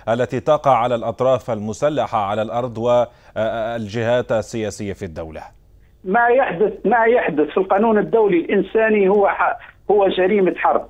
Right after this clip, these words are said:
Speaker 2: استهداف المدنيين جريمة حرب، و-، و-، ويتحمل مسؤوليتها.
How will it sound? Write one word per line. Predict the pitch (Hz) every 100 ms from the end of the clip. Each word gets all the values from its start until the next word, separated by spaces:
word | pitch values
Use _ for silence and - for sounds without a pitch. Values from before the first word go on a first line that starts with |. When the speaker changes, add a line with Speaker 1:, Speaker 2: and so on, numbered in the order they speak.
| 147
Speaker 2:
استهداف | - 160 151 220 208
المدنيين | 185 180 165 175 180 185 226 220 220 - - _
جريمة | - 160 226 185 165
حرب، | - 165 - - - - - - _
و-، | 135
و-، | 156 165 160 156 160
ويتحمل | 160 156 - 196 190 185
مسؤوليتها. | 180 165 190 180 185 - 107 -